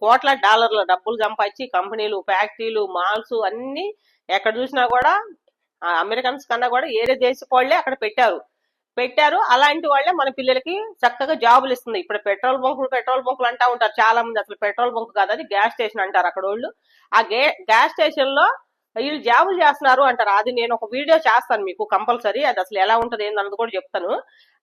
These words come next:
ఆ గ్యాస్ స్టేషన్ లో ఎంతసేపు ఉన్నా కూడా గ్యాస్ స్టేషన్ లో పని అంటారు, గ్యాస్ స్టేషన్ లో పెట్రోల్ కొడుతున్నాడు మా వో-, మా వోడు, లేకపోతే వేరే వాళ్ళ పిల్లోడు గ్యాస్ స్టేషన్ లో పని చేస్తున్నాడు. ఇది కొంచెం ఎటకారంగా కూడా చాలా మంది మాట్లాడుతూ ఉంటారు.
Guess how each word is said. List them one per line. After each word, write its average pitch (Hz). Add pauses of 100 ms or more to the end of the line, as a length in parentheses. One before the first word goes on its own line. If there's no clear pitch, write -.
ఆ 214
గ్యాస్ 220
స్టేషన్ 359
లో 392
ఎంతసేపు 302
ఉన్నా 277
కూడా 285
గ్యాస్ 247
స్టేషన్ 269
లో 262
పని 254
అంటారు, 247
గ్యాస్ 240
స్టేషన్ 254
లో 240
పెట్రోల్ 240
కొడుతున్నాడు 240
మా 220
వో-, 240
మా 202
వోడు, 233
లేకపోతే 233
వేరే 233
వాళ్ళ 233
పిల్లోడు 233
గ్యాస్ 214
స్టేషన్ 233
లో 220
పని 226
చేస్తున్నాడు. 226
ఇది 220
కొంచెం 226
ఎటకారంగా 247
కూడా 240
చాలా 214
మంది 220
మాట్లాడుతూ 214
ఉంటారు. 180